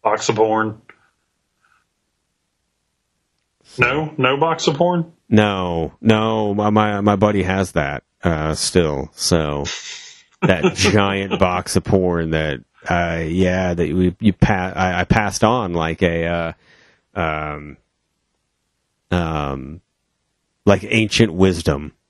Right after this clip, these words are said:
Speaker 2: You know, you pass it on, and so it happens when I go to college and you don't, and you're left behind, and I say, "Hey, man, just take this box for me. Keep it."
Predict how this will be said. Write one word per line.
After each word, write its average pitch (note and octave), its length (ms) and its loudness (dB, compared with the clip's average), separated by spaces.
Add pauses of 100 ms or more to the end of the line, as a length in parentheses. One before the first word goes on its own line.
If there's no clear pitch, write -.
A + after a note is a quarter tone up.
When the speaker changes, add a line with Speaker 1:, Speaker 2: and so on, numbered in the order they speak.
(280)
Speaker 2:
You F2 80 -6
know, D#2+ 80 0
you D#2 140 2
pass E2 360 0
it F2 80 0
on, D2 380 -4 (260)
and C#2+ 480 -8 (640)
so - 80 4
it A2 60 2
happens A#2+ 300 0
when G2+ 140 2
I G2 120 0
go G2 180 2
to F#2 40 -4
college G2+ 460 0
and F#2 80 0
you F2+ 100 4
don't, F#2 380 2 (760)
and E2 760 -2
you're F2 220 2
left F2 260 0
behind, F#2+ 420 2
and F2 120 0
I E2+ 100 -2
say, E2 220 0
"Hey, G#2 160 2
man, E2+ 240 -2
just E2+ 180 -6
take G#2 180 4
this F2 140 0
box F#2+ 320 0
for D#2 240 0
me. C#2+ 300 -6
Keep G#2 220 4
it." B1+ 160 -2